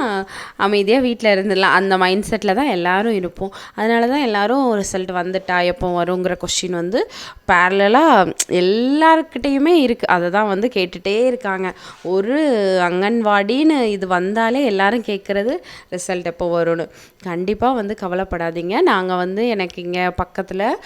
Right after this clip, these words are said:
எ-, அந்த ஐ சி டி எஸ் ஆஃபீஸ்ல வந்து ஒர்க் பண்றவங்க, எங்க மாவட்டத்தோட குழந்தை வளர்ச்சி மையத்துல வேலை செய்றவங்க கிட்ட நான் வந்து கேட்டு பார்த்தேன். அவங்க சொன்னதும் இதுதான். அதாவது இந்த ரிசல்ட்டு வந்து லேட் ஆகுறதுக்கு காரணமும் இருக்கு.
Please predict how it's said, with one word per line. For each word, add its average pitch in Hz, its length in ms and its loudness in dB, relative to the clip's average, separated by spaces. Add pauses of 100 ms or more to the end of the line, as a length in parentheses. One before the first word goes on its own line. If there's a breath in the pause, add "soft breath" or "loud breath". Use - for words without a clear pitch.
(260 loud breath)
எ-, 160 80 -6
அந்த 175 300 0
ஐ 175 240 4
சி 202 140 -6
டி 185 100 -2
எஸ் 180 180 -4
ஆஃபீஸ்ல 185 460 -6
வந்து 180 280 -2
ஒர்க் - 220 -8
பண்றவங்க, 175 520 -6
எங்க 208 380 -4
மாவட்டத்தோட 190 560 -4
குழந்தை 196 340 -2
வளர்ச்சி 180 360 -4
மையத்துல 170 360 -8
வேலை 175 340 -4
செய்றவங்க 165 380 -8
கிட்ட 196 340 -8 (360 loud breath)
நான் 175 140 -4
வந்து 170 220 -4
கேட்டு 180 340 -4
பார்த்தேன். 170 300 -2
அவங்க 180 320 0
சொன்னதும் 180 440 -4
இதுதான். 180 460 -2 (360 loud breath)
அதாவது 196 640 2
இந்த 254 500 2
ரிசல்ட்டு 262 880 0
வந்து 208 240 2
லேட் 190 240 -2
ஆகுறதுக்கு 196 400 -4
காரணமும் 196 760 0
இருக்கு. 208 460 -4